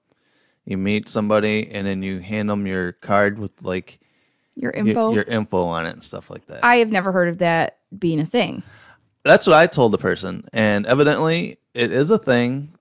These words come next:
Speaker 1: that swingers do. They, they get business cards made up.
Speaker 2: Really?
Speaker 1: Um, yeah, because, um, the, evidently the Swing Nation podcast,
Speaker 2: Mm-hmm.
Speaker 1: uh, they, you know,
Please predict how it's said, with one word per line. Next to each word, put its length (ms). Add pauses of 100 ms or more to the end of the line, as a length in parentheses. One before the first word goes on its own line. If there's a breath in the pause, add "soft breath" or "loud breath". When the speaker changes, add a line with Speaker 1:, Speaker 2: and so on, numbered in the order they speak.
Speaker 1:
that 200
swingers 400
do. 300
They, 340
they 260
get 300
business 340
cards 360
made 220
up. 220 (480)
Speaker 2:
Really? 460
Speaker 1:
Um, 80
yeah, 200
because, 600 (720 soft breath)
um, 540 (400)
the, 240 (100)
evidently 560
the 120
Swing 300
Nation 580
podcast, 720 (140)
Speaker 2:
Mm-hmm. 280 (100)
Speaker 1:
uh, 220
they, 340 (400)
you 100
know, 300